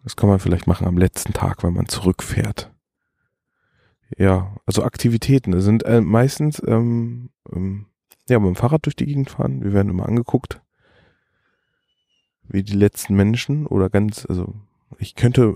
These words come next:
glaub ich, auch mit freiem Oberkörper ku-, fahren. Das wäre, glaub ich, der gleiche Effekt. <laughs> Vielleicht aber eher im negativen Sinne als im positiven Sinne. Also, e-, egal. Ähm, war ein blödes Beispiel. Mist, das kann ich jetzt auch nicht rausschneiden. Das ist ja,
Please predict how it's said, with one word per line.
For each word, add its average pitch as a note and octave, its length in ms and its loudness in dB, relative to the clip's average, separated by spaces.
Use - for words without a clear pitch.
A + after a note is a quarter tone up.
glaub G#2+ 220 4
ich, - 100 0
auch G2 80 -2
mit G#2 120 0
freiem G2 260 2
Oberkörper F#2 680 0
ku-, - 140 -4
fahren. F#2 580 0
Das F#2+ 280 -6
wäre, F#2 140 2
glaub F2+ 120 0
ich, - 80 -6
der G2 140 4
gleiche F2 320 -4
Effekt. - 360 -8
<laughs> - 320 -20
Vielleicht G2 840 -2
aber G2 120 0
eher A2 100 0
im A2 100 -2
negativen G2 540 0
Sinne F2+ 200 2
als F#2 160 -4
im F2 120 -6
positiven F2+ 500 0
Sinne. E2+ 180 -4
Also, A2 180 2
e-, G#2 60 2
egal. G2 420 0
Ähm, F#2 280 0
war G2+ 180 2
ein F#2+ 100 2
blödes F#2+ 320 2
Beispiel. - 460 -4
Mist, A#2+ 240 2
das - 140 2
kann - 120 -2
ich - 180 -4
jetzt - 200 -2
auch - 100 -4
nicht - 240 -4
rausschneiden. - 680 0
Das - 280 -6
ist - 80 -12
ja, - 140 -8